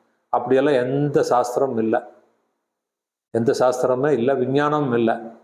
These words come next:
அதாவது, இந்த பூமி இருபத்தி மூன்று டிகிரி சரிவா இருக்குது. அந்த சரிவுக்கு வந்து எதனால சரிவா இருக்குன்னு சொன்னா, அதுதான் மோட்சலோகம் போகக்கூடிய அம்சம்.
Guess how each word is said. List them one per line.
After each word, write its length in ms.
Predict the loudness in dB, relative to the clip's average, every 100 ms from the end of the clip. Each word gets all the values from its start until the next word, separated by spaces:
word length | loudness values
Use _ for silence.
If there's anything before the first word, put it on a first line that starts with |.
| _ _ _ _ _ -20 -20 -20 _ _ _ _ _
அதாவது, 680 | 0 2 4 4 2 0 -4 -4 -4 -8 -18 _ _ _ _
இந்த 160 | -4 0
பூமி 300 | 2 2 2
இருபத்தி 380 | 4 4 2 2
மூன்று 260 | 2 0
டிகிரி 600 | 2 2 4 4 2 -2 -10 -16 -10 -2
சரிவா 320 | 2 4 4
இருக்குது. 500 | 2 2 2 0 -4 -14 -20 _ _ _ _ _ _ _ -4
அந்த 240 | 0 0
சரிவுக்கு 580 | 0 2 4 4 2 2
வந்து 320 | 2 2 4 6 4 0 -4 -10 -6
எதனால 440 | 0 2 2 2 2
சரிவா 380 | 2 4 4
இருக்குன்னு 280 | 4 4 2
சொன்னா, 320 | 0 0 2
அதுதான் 400 | 2 2 2 2
மோட்சலோகம் 540 | 0 0 0 2 0 0
போகக்கூடிய 380 | -2 -2 -2 0
அம்சம். 440 | -2 -6 -16 -18